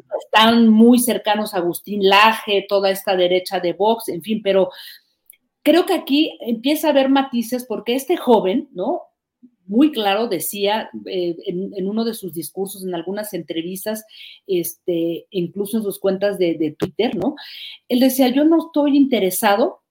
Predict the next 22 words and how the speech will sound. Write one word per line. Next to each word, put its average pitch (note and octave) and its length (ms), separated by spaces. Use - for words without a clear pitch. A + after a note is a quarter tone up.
casi C4 360
como F#3 260
todos A#3 240
los A#3 140
de F#3 100
Sublevados F#3 640
y G3 40
esta G#3 280
corriente F#3+ 520
de F#3 140
derecha F3 540
que F3 100
va E3+ 160
como F#3+ 220
a D3+ 60
ras F3+ 260
de G3 80
piso, G3 440
en A3 160
una C4 180
lucha B3 340
partidista", A3 760